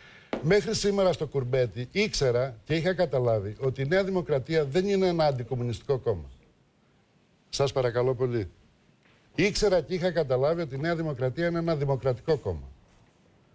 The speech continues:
Η Νέα Δημοκρατία δεν είχε αντικομμουνιστές ηγέτες. Ο Κωνσταντίνος Καραμανλής μετά το εβδομήντα τρία, ο Μητσοτάκης, ο νεότερος Καραμανλής, όλοι δεν ήταν αντικομμουνιστές. Επί ηγεσία Σαμαρά, έχετε μαζευτεί στο κόμμα αυτό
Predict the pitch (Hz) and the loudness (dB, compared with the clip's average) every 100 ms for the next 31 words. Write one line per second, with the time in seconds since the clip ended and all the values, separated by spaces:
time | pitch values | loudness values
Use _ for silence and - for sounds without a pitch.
0 | _ - _ 123 175 202 208 170 160 196 | _ -20 _ 2 2 2 0 0 0 0
1 | 175 208 185 180 143 135 123 120 104 113 | 0 0 0 -2 -2 -4 -2 -2 0 -2
2 | - 95 92 - 71 - _ _ _ _ | -2 -4 -6 -6 -12 -18 _ _ _ _
3 | - 117 123 123 131 202 196 185 165 147 | -4 -4 0 0 2 0 2 2 2 2
4 | 151 151 131 123 175 175 135 127 110 98 | 0 0 0 0 0 0 -2 -2 -2 -4
5 | 101 104 104 107 _ - 139 139 131 123 | -4 -4 -6 -10 _ -4 -2 0 -2 0
6 | 120 107 113 107 - _ - 131 135 165 | 2 0 -4 -12 -18 _ -2 0 4 4
7 | 190 185 147 - 113 107 95 87 107 - | 2 0 -2 -2 -2 -2 -4 -8 -10 -12
8 | _ _ _ _ _ _ - 160 196 208 | _ _ _ _ _ _ 2 2 2 -6
9 | 185 - _ 131 131 202 208 196 190 175 | -8 -14 _ -6 -2 -2 -2 -4 -4 -4
10 | - 165 160 139 98 80 - _ _ - | -6 -6 -6 -6 -8 -10 -14 _ _ -2
11 | 139 151 135 143 214 220 190 170 127 101 | 0 0 0 0 2 2 2 2 2 2
12 | 90 - - _ _ - 175 - - 202 | 0 -6 -20 _ _ -18 -18 -8 2 2
13 | 220 214 196 170 123 98 180 160 - 131 | 2 2 2 2 0 0 0 -2 0 -2
14 | 160 185 175 - - 92 | 0 0 2 -2 -2 -6